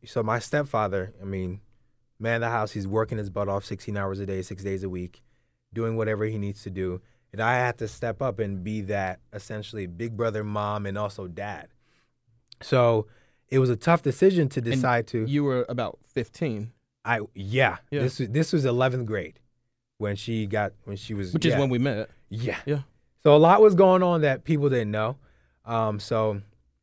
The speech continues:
Speaker 1: uh, that's why right after high school I had to go work. Uh, but when it came time to move,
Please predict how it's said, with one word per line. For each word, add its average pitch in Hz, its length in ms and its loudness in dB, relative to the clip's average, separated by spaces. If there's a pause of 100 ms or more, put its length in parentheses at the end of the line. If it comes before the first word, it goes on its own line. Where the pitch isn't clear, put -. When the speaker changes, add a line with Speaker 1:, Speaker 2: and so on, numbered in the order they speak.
(340)
Speaker 1:
uh, 110 200 2
that's 120 240 -2
why 117 120 0
right 113 200 0
after 104 220 -4
high 120 160 -2
school 107 180 -10
I 92 40 -6
had 101 140 -8
to 101 80 -8
go 90 180 -4
work. 90 560 -2 (680)
Uh, 107 180 0
but 107 320 -2 (440)
when 117 180 -4
it 110 100 -2
came 151 260 0
time 131 300 -4
to 104 80 -4
move, 117 640 -2